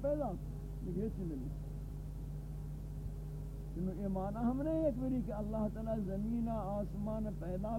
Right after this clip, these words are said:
کتن مش بیائی منی، مگر بیائی من دستور اطاعت کنی۔ نہیں، بلکہ معنی ہے کہ چی بھی آیا عدم نیستن، چما عدم خطاب کن، بس گشتی اللہ سبحانہ وتعالی براہ و آسمانا و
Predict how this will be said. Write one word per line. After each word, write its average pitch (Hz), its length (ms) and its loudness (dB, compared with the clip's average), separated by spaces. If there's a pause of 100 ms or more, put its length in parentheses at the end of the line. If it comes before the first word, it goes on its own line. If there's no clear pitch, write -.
کتن 269 220 4
مش 262 380 6
بیائی 214 420 6
منی، 165 460 4
مگر 160 260 -2
بیائی 196 260 2
من 180 200 0
دستور 170 380 -2
اطاعت 151 340 -2 (100)
کنی۔ 151 180 -2
نہیں، 247 100 2
بلکہ 165 360 0
معنی 165 220 -2
ہے 160 440 0 (560)
کہ - 120 -2
چی - 60 4
بھی 269 180 2
آیا 233 400 0
عدم 254 400 4 (260)
نیستن، 202 580 6 (680)
چما 214 260 2
عدم 294 440 4
خطاب 226 500 2
کن، 170 220 0 (280)
بس 160 260 -2
گشتی 262 340 2
اللہ 190 440 0 (120)
سبحانہ 170 560 -2
وتعالی 170 540 -2
براہ 165 440 -2
و 170 180 -2 (600)
آسمانا 180 720 0
و 185 320 2